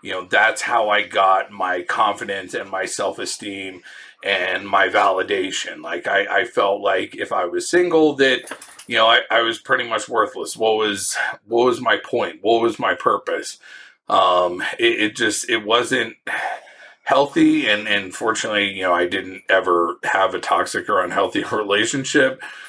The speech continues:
or one that lasted too long as a result of that. I just, I was, I, I never had a problem finding relationships. But as I started to get older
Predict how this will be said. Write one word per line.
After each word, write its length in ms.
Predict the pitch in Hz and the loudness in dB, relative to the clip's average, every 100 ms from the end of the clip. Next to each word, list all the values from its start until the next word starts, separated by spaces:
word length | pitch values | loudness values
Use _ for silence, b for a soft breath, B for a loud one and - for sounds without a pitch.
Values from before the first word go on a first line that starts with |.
| B | B
or 160 | - 101 | -2 2
one 260 | 101 104 | 4 2
that 120 | 101 95 | 0 -2
lasted 460 | 101 110 110 107 | 2 2 0 -8
too 120 | - | -10
long 380 | 87 98 113 151 | -6 2 2 4
as 160 | 165 156 | 0 0
a 60 | |
result 440 | 160 147 156 151 - | 0 2 2 2 0
of 60 | |
that. 320 | 143 143 139 127 | 2 4 4 2
I 180 | 107 | 0
just, 320 | 104 104 95 - | 0 -6 -8 -4
I 160 | 98 | -4
was, 420 | 95 98 92 87 B B B - - - | -4 -8 -10 -12 B B B -14 -10 -2
I, 160 | 104 104 | -2 0
I 120 | 101 | -2
never 300 | 101 95 92 | 0 -2 -2
had 180 | 104 98 | -2 -4
a 60 | |
problem 380 | 95 101 92 90 | -4 -4 -4 -6
finding 360 | 85 90 90 87 | -8 -8 -8 -12
relationships. 960 | 87 92 95 - 92 - 98 87 - | -8 -4 -4 -6 -10 -8 -6 -6 -10
But 440 | - - 107 98 - b b b b b _ | -16 -4 -2 -2 -6 b b b b b _
as 280 | 143 180 202 | 2 2 2
I 120 | 190 | 0
started 520 | 175 - 151 147 139 - | 0 2 2 2 -2 -6
to 120 | 127 | -10
get 280 | 110 107 107 | -2 -2 -2
older 540 | 107 110 104 87 82 | -6 -8 -6 -6 -6